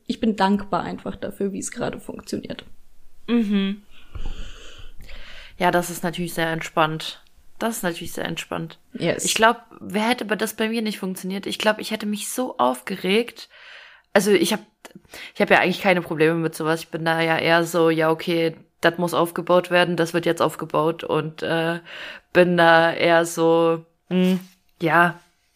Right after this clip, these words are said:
Speaker 2: ich würd sagen, anders einfach. Und, ähm, das Problem ist bei mir, wenn ich in so einer Phase bin wie jetzt, einfach, äh, mega gestresst, dann bringt halt einen so die kleinste Kleinigkeit, wenn was nicht funktioniert,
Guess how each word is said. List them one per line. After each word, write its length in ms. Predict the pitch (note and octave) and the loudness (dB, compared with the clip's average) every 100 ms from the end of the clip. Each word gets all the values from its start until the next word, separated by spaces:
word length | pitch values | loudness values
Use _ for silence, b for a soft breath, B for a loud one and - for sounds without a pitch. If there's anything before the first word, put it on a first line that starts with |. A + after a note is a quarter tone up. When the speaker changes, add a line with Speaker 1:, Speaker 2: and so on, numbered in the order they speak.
| _ - | _ -6
Speaker 2:
ich 100 | - | -4
würd 140 | F3 | 2
sagen, 340 | D#3 D#3 D#3+ _ _ _ | 2 2 -4 _ _ _
anders 380 | D#3 D#3+ D#3+ D#3 | 0 4 2 2
einfach. 440 | D#3 D#3 E3 D#3+ B B B B B B _ _ - | 0 2 -2 -2 B B B B B B _ _ 2
Und, 720 | F#3+ F#3+ F3+ F3+ F3+ E3+ - - | 6 8 8 8 6 0 -4 2
ähm, 600 | E3+ E3+ E3+ E3+ E3+ - _ B B - | 4 4 2 -2 -6 -10 _ B B -6
das 120 | G3 | -2
Problem 380 | A3 A3+ C#4 G3 | 2 2 2 0
ist 160 | - | 2
bei 120 | F3+ | 2
mir, 400 | E3+ F3+ F#3+ A3 | 2 0 -2 -2
wenn 120 | G3 F#3+ | -2 -2
ich 100 | G3 | -2
in 80 | |
so 80 | F#3 | -2
einer 140 | F3+ F3+ | -2 -2
Phase 320 | G#3 A3+ F#3 | -2 -2 -4
bin 180 | E3+ F3+ | -4 -4
wie 140 | E3+ | -4
jetzt, 420 | F#3 B3+ - - - | -6 -8 -14 -20 -6
einfach, 520 | - F3+ F3+ F3 - | -4 -2 -2 -2 -6
äh, 520 | - E3+ E3+ E3+ D#3+ - - - _ - | -4 0 0 0 -4 -8 -14 -20 _ -12
mega 380 | E3 F3 F#3+ F3+ | -4 -2 0 0
gestresst, 720 | E3 - - F#3 B3 - - B B B B - | 0 -4 -2 -2 -2 -4 -14 B B B B -4
dann 180 | F3+ F#3 | 0 0
bringt 480 | F#3+ B3+ D#4 - G3+ | 2 0 -2 -6 -2
halt 280 | F#3 F3+ | -2 -2
einen 340 | E3 G3 G#3 G3+ | -2 0 0 -2
so 160 | F3+ | -2
die 180 | E3+ E3+ | -6 -8
kleinste 680 | - F#3+ F#3 A3 B3 - A#3 | -6 -2 -2 -2 -6 -8 -8
Kleinigkeit, 760 | A3 G#3 G3 G3+ G3+ - F3 F3 | -6 0 0 0 -2 -2 -2 -2
wenn 140 | F3 | -2
was 180 | E3+ F3+ | -2 -4
nicht 160 | F3 | -8
funktioniert, 640 | - F3 - F3+ F3+ F#3 | -8 -10 -6 -4 -2 -2